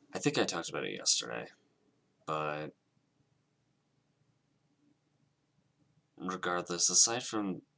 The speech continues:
the whole job thing, I feel like, like, everything is just out of my control. Whether a relationship, or living space,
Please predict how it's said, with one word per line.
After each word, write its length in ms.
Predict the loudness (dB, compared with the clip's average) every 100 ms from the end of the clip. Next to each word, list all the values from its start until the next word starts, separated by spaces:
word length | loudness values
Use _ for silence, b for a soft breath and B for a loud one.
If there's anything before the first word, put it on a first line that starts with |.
| _ _ _
the 80 | -12
whole 180 | -8 -6
job 320 | -6 -6 -6
thing, 180 | -8 -8
I 120 | -8
feel 360 | -10 -12 -8 -4
like, 200 | -4 -4 -6
like, 160 | -6 -8
everything 420 | -8 -6 -6 -8
is 160 | -6 -4
just 280 | -2 -2 -4 -6
out 240 | -4 -4
of 160 | -8 -12
my 320 | -6 -4 -4 -6
control. 680 | -10 -10 -6 -6 -6 -8 -12 B B B B B B B B _ _ _ _ _ _ -20 _ _ _ _ _ _ -20 -20 _ -18 -6
Whether 300 | -4 -4 -4
a 80 |
relationship, 1160 | -4 -2 2 2 2 2 2 2 2 0 0 -2 -8 -10
or 320 | -6 -4 -4
living 460 | -4 -4 -2 -2 2
space, 960 | 2 4 0 -2 -4 -2 4 6 4